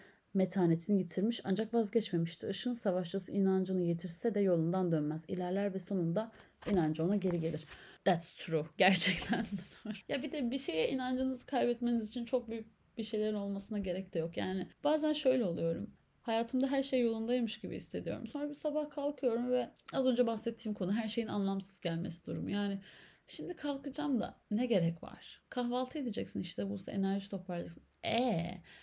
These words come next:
ya işte çıkarsın bir yürüyüş, yürürsün, ne bileyim insanlarla, insanları görürsün, güneşten yararlanırsın falan. Ee,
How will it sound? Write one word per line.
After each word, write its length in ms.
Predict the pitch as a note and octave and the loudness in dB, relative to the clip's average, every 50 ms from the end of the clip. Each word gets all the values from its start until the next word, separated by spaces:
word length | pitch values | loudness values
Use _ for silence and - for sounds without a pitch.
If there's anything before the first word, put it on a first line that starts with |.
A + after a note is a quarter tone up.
| - _ _ _ - | -20 _ _ _ -4
ya 120 | D4 E4+ | -2 -2
işte 200 | D#4+ D4+ - F4+ | -2 -2 -2 -4
çıkarsın 560 | E4+ - F4+ - - F#4 F#4+ F4+ - E4+ D4+ | -4 -6 -4 -2 -2 -2 -2 -2 -2 -2 0
bir 60 | C#4 C#4 | 2 0
yürüyüş, 320 | C#4 C4+ D4 C#4+ - - | 0 -2 -4 -6 -4 -2
yürürsün, 640 | B3 C4 B3 B3 D4 C#4+ - - - C4+ C4 B3+ | 0 0 0 0 -4 -6 -6 -6 -6 -4 -2 -2
ne 140 | B3+ B3+ B3 | -2 -2 -2
bileyim 260 | B3+ A#3+ A#3+ A#3 A#3 | -2 0 0 0 0
insanlarla, 760 | A#3 A3+ G#3+ - A#3 A3 A3 A3 A3 A3+ A#3 A#3 A3+ A3+ - - - - - | -2 -4 -6 -6 -8 -8 -6 -6 -6 -4 -4 -4 -2 -4 -6 -8 -10 -14 -8
insanları 500 | - - G#3 - A3 G#3 G#3 G#3 G#3 A3 | -8 -6 -6 -4 -2 -2 0 0 -2 -2
görürsün, 920 | G#3+ A3 A3+ A3 G#3+ G#3 - - - - G#3+ A3 A3 G#3+ A3+ - - G3 | -4 -4 -6 -6 -6 -8 -10 -12 -10 -8 -6 -6 -6 -6 -6 -6 -6 -4
güneşten 420 | F#3+ G3 G3 G3+ G3 - - G#3+ G#3+ | -2 -2 -2 -2 -2 -4 -6 -6 -4
yararlanırsın 800 | A3 G#3 G3+ G3 F#3+ F#3 F#3 F#3 F#3 F#3 F#3 F#3 - - G3+ F#3+ | -4 -4 -4 -4 -4 -4 -4 -6 -6 -6 -8 -8 -8 -8 -8 -8
falan. 240 | - G3 - - - _ _ _ _ - - - | -8 -8 -10 -12 -14 _ _ _ _ -4 0 4
Ee, 440 | F#4+ F#4+ E4+ A#3 F3 E3 G3+ G3+ | 4 6 6 4 4 2 -2 -4